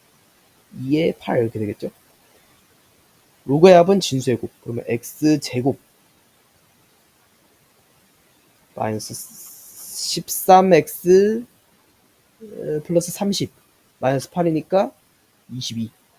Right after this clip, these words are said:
요게 영 이렇게 되겠죠. 십일에 이 마이너스, 마이너스. 그러면 로그 이의 X가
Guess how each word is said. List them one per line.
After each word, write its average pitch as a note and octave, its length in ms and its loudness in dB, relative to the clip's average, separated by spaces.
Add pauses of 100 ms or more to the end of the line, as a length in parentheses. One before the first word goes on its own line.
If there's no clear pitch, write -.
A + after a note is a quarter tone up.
(200)
요게 F3 380 -2
영 G#2 280 -6
이렇게 A2+ 180 -12
되겠죠. G#2 320 -10 (480)
십일에 G3 800 0 (240)
이 A#2+ 300 -6
마이너스, A#2 400 -6
마이너스. G2 420 -6 (720)
그러면 C#3 400 -2 (400)
로그 C#3 680 -2 (480)
이의 C3 420 0
X가 D3 600 -4